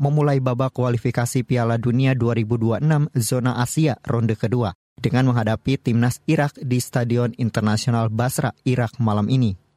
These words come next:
Menjelang pertandingan, banyak pihak mengunggulkan Irak melihat kiprah mereka di kancah Asia yang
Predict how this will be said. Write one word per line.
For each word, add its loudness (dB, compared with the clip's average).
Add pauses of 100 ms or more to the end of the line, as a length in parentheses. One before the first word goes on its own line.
(140)
Menjelang 0
pertandingan, 2
banyak 2
pihak 2
mengunggulkan 2
Irak 0
melihat 2
kiprah -2
mereka 0
di -2
kancah -4
Asia 0
yang 0